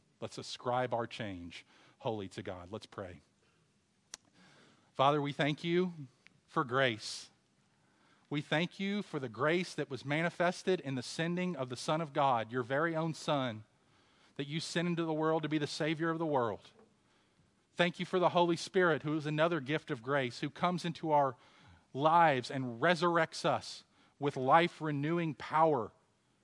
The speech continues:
raising us from spiritual death and defiance and dullness and doom and desperation and domination,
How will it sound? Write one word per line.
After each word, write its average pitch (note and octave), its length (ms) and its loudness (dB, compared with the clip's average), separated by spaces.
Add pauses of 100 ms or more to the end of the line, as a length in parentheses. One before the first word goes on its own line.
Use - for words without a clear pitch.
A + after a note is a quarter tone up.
(360)
raising F3 420 2
us E3 140 2
from E3 180 -4
spiritual E3+ 520 -2
death C#3+ 480 2
and B2+ 120 -4
defiance D3 640 0
and A2+ 180 -6
dullness D3 560 0
and A2 200 -8 (300)
doom D#3+ 600 2 (840)
and C3 180 -4
desperation E3+ 840 2
and B2 140 -2
domination, E3+ 920 4